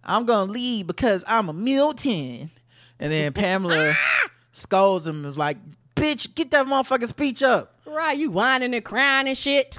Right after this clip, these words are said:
Speaker 1: "You gonna be the leader, then show me you a leader. Show, show them you a leader." And he says, "I will." He picks up the speech and unballs it.
Speaker 2: <laughs>
Speaker 1: And then she says, "I know you will, 'cause politics wasn't my first choice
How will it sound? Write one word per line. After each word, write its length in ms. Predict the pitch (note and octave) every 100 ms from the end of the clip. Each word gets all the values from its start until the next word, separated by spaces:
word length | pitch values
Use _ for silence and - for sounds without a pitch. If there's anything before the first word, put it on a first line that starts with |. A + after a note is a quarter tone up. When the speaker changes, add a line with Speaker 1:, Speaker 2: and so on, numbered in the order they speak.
| -
Speaker 1:
"You 120 | A#3+
gonna 160 | C#4+ C4
be 140 | C#4
the 80 | A#3
leader, 260 | C4+ C#4
then 140 | C4+ A#3+
show 260 | - D#4 D4+
me 120 | C#4
you 160 | C4
a 20 | B3+
leader. 260 | C4+ G3
Show, 340 | E3+ C#4 D4 C4+
show 240 | - C#4+
them 320 | D4+ D#4+ C#4 B3+
you 160 | B3
a 20 |
leader." 400 | A#3 A#3+ E3 A#2+ - - - _
And 120 | D3+
he 60 | F#3+
says, 300 | G3+ D#3 C3 C4+
"I 340 | D4+ A3+ F3
will." 640 | F3+ D4 C#4 B3+ D#3+ C#3
He 120 | E3 E3
picks 280 | G#3+ D#3+
up 140 | E3+ C#3+
the 60 |
speech 360 | - D#3+ E3 -
and 80 | C5+ D#5 D#5+
unballs 400 | E3 D#3+ D#3+ D#4+
it. 180 | D5 D5 C#5+
Speaker 2:
<laughs> 60 | - _ _ _ _ _
Speaker 1:
And 300 | C#3 C#3+ D3
then 400 | D3+ D3+ C#3+ C#3+
she 160 | - F#3
says, 220 | E3+ D#3
"I 120 | F#3
know 200 | F3 C4+
you 160 | G#3+ F3+
will, 340 | F3 D#3 B2
'cause 160 | - B2+
politics 540 | - A3 G#3+ A3+ G3
wasn't 220 | G#3 F3
my 100 | A3
first 340 | A3 F#3 F3+ -
choice 220 | F#3